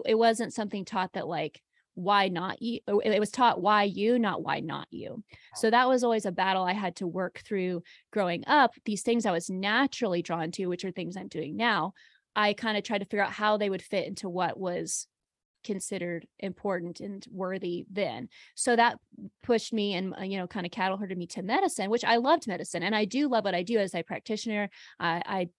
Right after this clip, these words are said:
build and design orthotic and prosthetic limbs. I absolutely love working with the athletes. I went to school, uh, graduate school in California. So I got to work with the Challenge Athletes Foundation, to work with gold medal Paralympics, uh, people. Like, so I've,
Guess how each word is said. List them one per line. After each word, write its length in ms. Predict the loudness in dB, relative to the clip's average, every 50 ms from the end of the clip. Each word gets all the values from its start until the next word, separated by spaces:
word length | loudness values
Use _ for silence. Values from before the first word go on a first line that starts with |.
| _ _ _ -8 -2
build 260 | 0 2 2 4 2 2
and 100 | 0 0
design 420 | -2 -2 0 2 2 2 2 0
orthotic 460 | -2 -4 -4 -2 -2 0 0 0 -2
and 100 | -4 -6
prosthetic 500 | -6 -6 -6 -4 -4 -6 -6 -6 -6 -4
limbs. 360 | -4 -2 -2 -2 -2 -4 -6 -4
I 80 | -4 -4
absolutely 500 | -2 -2 -4 -6 -8 -8 -6 -4 -4 -4
love 280 | -4 -4 -4 -4 -4 -4
working 320 | -4 -6 -6 -6 -6 -4
with 120 | -4 -4
the 100 | -4 -2
athletes. 460 | 0 0 0 0 0 -2 -2 -2 0 0
I 80 | 0
went 200 | 0 -2 -4 -6 -8
to 80 | -8
school, 500 | -8 -6 -4 -2 -2 0 0 0 -2 -4 -6 -14 -20 -20 -20 _ -6
uh, 100 | -6 -2
graduate 360 | 2 2 4 4 4 2 -2
school 180 | -2 0 0 0
in 80 | 0
California. 520 | 0 -2 -4 -4 -4 -2 -2 0 0 0 0
So 120 | 0 0 0
I 60 | 2
got 180 | 0 -2 -4
to 100 | -4 -6
work 180 | -4 -4 -4 -4
with 100 | -6 -8
the 80 | -8 -8
Challenge 340 | -6 -6 -4 -4 -6 -4 -2
Athletes 420 | 0 2 2 2 2 0 -2 -2 0
Foundation, 560 | 0 0 0 0 0 -2 -2 -2 -4 -4 -4
to 100 | -6 -6
work 180 | -6 -8 -6 -6
with 200 | -6 -6 -6 -8 -14 _ _ -20 -8
gold 240 | -4 -2 0 0 0
medal 300 | 0 0 0 0 0 -2
Paralympics, 880 | -2 -2 0 0 2 2 2 0 0 2 2 2 2 2 0 -4 -10 -12 -12 -18 -20 -20 -20 _ _ _ -6
uh, 260 | -2 0 0 0 0 -2 -6 _ _ _ _ -6
people. 400 | -2 -2 0 2 4 4 4 6
Like, 240 | 4 2 2 0 -4
so 160 | -4 -2 0
I've, 260 | 2 2 2 2 0